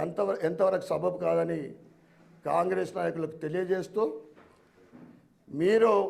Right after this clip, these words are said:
స్థానిక ఎన్నికలు వస్తున్న దృష్టిగా మీరు ప్రజల దృష్టి పడాలని మీరు చేస్తున్న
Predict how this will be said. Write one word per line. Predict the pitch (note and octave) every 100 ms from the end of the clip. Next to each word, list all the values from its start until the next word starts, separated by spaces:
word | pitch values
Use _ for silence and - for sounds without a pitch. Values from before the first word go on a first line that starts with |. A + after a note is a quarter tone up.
| - - - _ _ _ _ _
స్థానిక | _ D#3+ F#3 A3 A3 A#3+ F#3
ఎన్నికలు | G#3 A3 F#3+
వస్తున్న | F#3+ G3+ G3 E3+
దృష్టిగా | D#3+ G#3 F#3+ F#3+ F3 D3+ - - _ _ - _ - C#3
మీరు | F3 G3+ G3 - -
ప్రజల | D#3+ G3 G#3 E3
దృష్టి | E3+ F3 - G#3+ F3+ - - -
పడాలని | D#3 F#3 F#3+ F#3+ F#3+ E3+ B2 - _ _ _ _ _ _ _ _ _ _ _ _ _ _ _ - D3+
మీరు | F#3+ - E3
చేస్తున్న | F3+ F3 G3